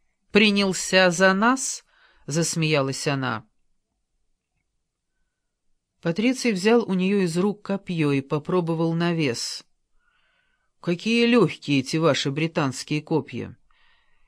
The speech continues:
Я впервые заметил это еще тогда, в казарме, а потом во дворце, когда мне в голову попало копье солдата преторианской гвардии. В отличие от трезубцев ретиариев, они, наверное, полые. «Ну и что?» —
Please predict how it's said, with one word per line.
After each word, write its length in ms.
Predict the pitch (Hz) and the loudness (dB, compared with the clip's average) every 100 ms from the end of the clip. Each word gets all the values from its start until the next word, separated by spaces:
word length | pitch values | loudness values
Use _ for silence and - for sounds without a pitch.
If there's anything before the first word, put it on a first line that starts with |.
| _ | _
Я 200 | 151 208 | -2 0
впервые 540 | 240 - 247 240 277 254 | 0 0 0 2 2 4
заметил 500 | 247 247 254 247 233 | 4 4 2 2 2
это 180 | 226 | 2
еще 260 | 220 202 220 | 0 0 -2
тогда, 380 | 214 208 202 185 | 0 0 4 2
в 100 | - | 2
казарме, 580 | 175 180 190 139 120 139 | -2 2 2 2 -2 -4
а 20 | |
потом 320 | 185 196 269 | -2 0 0
во 100 | 196 | 0
дворце, 460 | 165 165 156 - 170 | 2 2 0 -2 0
когда 320 | 160 156 170 | 0 0 -2
мне 200 | 160 160 | 0 -2
в 60 | |
голову 360 | 160 196 160 151 | 0 0 0 0
попало 400 | 143 160 170 160 | -2 0 2 0
копье 480 | 151 156 165 160 151 - - _ | 0 -4 2 2 2 -4 -20 _
солдата 560 | - - 165 165 160 165 | -6 0 2 2 2 0
преторианской 800 | 160 170 170 170 160 139 - 165 | 0 -2 -2 0 0 -2 -4 -4
гвардии. 580 | 160 147 127 113 101 - _ _ _ _ _ _ | 0 0 0 -8 -12 -14 _ _ _ _ _ _
В 80 | - | 0
отличие 500 | 196 240 302 - 277 | 2 4 2 4 4
от 80 | 247 | 4
трезубцев 720 | 226 220 208 247 - 220 190 | 2 0 0 -2 0 0 2
ретиариев, 760 | 196 208 - 190 226 254 247 - | 0 0 2 4 4 4 2 2
они, 220 | 196 208 | 0 0
наверное, 600 | 233 233 240 233 226 226 | 2 4 4 4 4 2
полые. 580 | 220 269 302 170 127 123 - _ _ _ _ _ _ _ - | 2 -2 0 2 0 -4 -12 _ _ _ _ _ _ _ -6
«Ну 340 | 151 175 190 | 0 2 4
и 160 | 180 170 | 4 2
что?» — 800 | - - - 156 143 143 185 | 0 -4 0 2 2 2 0